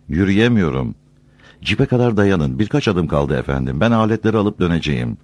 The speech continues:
Dinlene dinlene cipe kadar ağır aksak yürüdüler. Çizmelerini çıkarmış, üstü başı ıslak, çamur içindeki esmer Hintliyi merakla süzen kalabalığın arasından geçtiler.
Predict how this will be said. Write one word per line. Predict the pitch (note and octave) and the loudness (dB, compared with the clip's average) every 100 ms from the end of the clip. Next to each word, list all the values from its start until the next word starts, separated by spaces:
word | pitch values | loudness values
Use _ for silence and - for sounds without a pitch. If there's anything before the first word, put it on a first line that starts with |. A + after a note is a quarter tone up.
| _ _ _ _ _ _ _ _ _ _ - - - - - - | _ _ _ _ _ _ _ _ _ _ -20 -20 -20 -20 -20 -4
Dinlene | A2 A#2+ A2 A#2+ F2+ | 0 2 2 0 0
dinlene | C2+ C2+ D2+ | -2 -2 -2
cipe | D#2 E2+ G#2 | -2 -2 -2
kadar | - D2+ D2 | -2 -2 0
ağır | E2 F2+ | 0 0
aksak | C#2 - D#2+ C#2 | -2 -2 -4 -2
yürüdüler. | C2 B1 A#1 B1 B1 - | -4 -4 -6 -6 -6 -6
Çizmelerini | - F2+ D2+ D2 C#2 E2+ | -4 -2 0 -2 -2 -4
çıkarmış, | - C#2 B1+ B1+ C2+ | -4 -6 -4 -4 -4
üstü | - - - D#2+ | -6 -4 -2 -2
başı | D2 D#2 | -2 -2
ıslak, | A1 - B1+ C2 - | -6 -4 -4 -4 -4
çamur | - A#2+ G2+ | -2 0 -2
içindeki | - G2+ F#2+ F#2 | -2 -2 0 0
esmer | F2 F2+ F#2 F2+ | -2 -2 0 0
Hintliyi | D#2+ C#2+ C2 D2 | 0 -2 -2 -2
merakla | E2+ G#2+ A2 D2+ | 0 -2 -2 -4
süzen | D2+ C#2+ D2 | -4 -2 -2
kalabalığın | D#2 E2 C#2+ D2 E2 | 0 0 0 0 0
arasından | D#2 C#2+ C#2+ D2 C#2+ D2 | 0 -2 -2 -2 -2 -2
geçtiler. | C2+ B1 - A#1+ A#1+ A1 | -4 -6 -6 -4 -6 -8